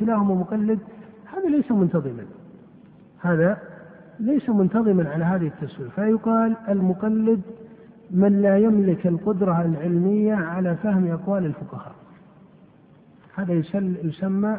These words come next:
المقلد المحض، وهو من لا يملك القدرة العلمية على فهم أقوال الفقهاء، وإنما حقه السؤال،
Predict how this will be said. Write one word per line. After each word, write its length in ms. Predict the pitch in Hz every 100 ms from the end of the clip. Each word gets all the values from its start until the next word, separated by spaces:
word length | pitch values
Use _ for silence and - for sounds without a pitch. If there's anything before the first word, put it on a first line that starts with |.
| 180
المقلد 540 | 170 165 196 196 160
المحض، 380 | 143 151 151 - - - - - - - -
وهو 180 | 165 180
من 220 | 175 175
لا 120 | 180
يملك 420 | 208 202 180 165
القدرة 580 | 160 151 202 185 208 196 - - - - - - -
العلمية 680 | 196 175 180 170 185 220 220
على 320 | 175 180 170
فهم 320 | 156 208 185
أقوال 440 | 180 165 180 208 180
الفقهاء، 560 | 151 160 151 139 147
وإنما 580 | 139 156 196 180 170 156
حقه 440 | 170 202 - 180 185
السؤال، 500 | - 175 160 147